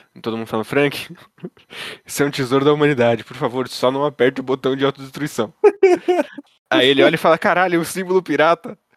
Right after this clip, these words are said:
Speaker 1: E aí ele explode, <laughs> explode a ilha e tem um joinha dele no fundo.
Speaker 2: <laughs> Aquilo ali é,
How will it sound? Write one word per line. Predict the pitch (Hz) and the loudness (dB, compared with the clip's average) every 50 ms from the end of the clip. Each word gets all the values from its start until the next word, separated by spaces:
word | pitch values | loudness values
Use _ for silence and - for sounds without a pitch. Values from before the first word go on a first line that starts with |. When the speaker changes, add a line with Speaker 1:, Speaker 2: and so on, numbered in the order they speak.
| _ - | _ -20
Speaker 1:
E | - - 110 104 101 101 98 95 98 95 | -16 -14 -12 -10 -10 -10 -10 -10 -8 -8
aí | 95 | -8
ele | 101 98 107 | -8 -8 -8
explode, | 107 - - - 113 110 113 117 107 - - - | -10 -12 -10 -6 -4 -4 -4 -4 -8 -14 -18 -20
<laughs> | _ _ _ | _ _ _
explode | 113 - - _ - 120 127 127 135 | -20 -20 -14 _ -4 -4 -2 0 2
a | 127 120 | 2 2
ilha | 120 120 123 135 135 131 151 202 220 220 - 190 - - _ - | 2 0 0 -2 -4 -4 -6 -12 -16 -16 -18 -20 -20 -20 _ -12
e | - | -12
tem | 131 - 139 131 | -8 -6 -4 -4
um | 131 131 131 | -4 -6 -6
joinha | 120 123 135 127 123 117 127 127 127 | -4 -2 -2 -2 -2 -2 -4 -6 -6
dele | 113 120 117 117 120 | -4 -4 -4 -4 -4
no | 123 135 | -4 -6
fundo. | 135 - - _ - _ - 170 - 135 127 - - - - | -8 -10 -14 _ -14 _ -6 -6 -6 -6 -8 -10 -4 2 2
Speaker 2:
<laughs> | 392 403 403 - 403 403 403 - 403 403 403 403 403 415 403 - _ - 415 370 - - _ - - - - _ - 180 180 170 | 2 4 4 2 2 2 2 4 4 4 4 4 2 2 2 0 _ -6 -6 -6 -6 -6 _ -20 -20 -20 -18 _ -4 0 2 4
Aquilo | 170 170 170 190 170 165 | 4 4 2 2 4 6
ali | 151 147 139 139 143 147 | 6 4 4 4 4 4
é, | 151 151 147 139 135 123 120 120 117 117 117 - | 6 6 6 6 6 4 2 0 -2 -4 -8 -12